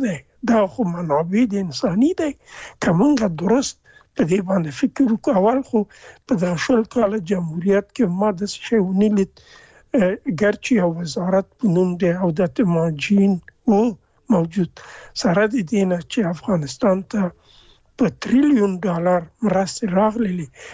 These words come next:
لیکن دوی یو اساسي اپریشن پلان جوړ نه کړ د دې دپاره چې افغاني مهاجر کوم چې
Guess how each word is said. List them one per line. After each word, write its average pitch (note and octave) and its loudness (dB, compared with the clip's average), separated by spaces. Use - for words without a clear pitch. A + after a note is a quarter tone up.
لیکن F3 0
دوی C#4+ 4
یو F3 4
اساسي G3+ 0
اپریشن F3 -2
پلان G3 2
جوړ G3 4
نه C4+ 4
کړ B3+ 0
د F3+ 0
دې G3 2
دپاره F3+ -4
چې A#3 -2
افغاني F#3 2
مهاجر F3 -2
کوم F#3 0
چې - -2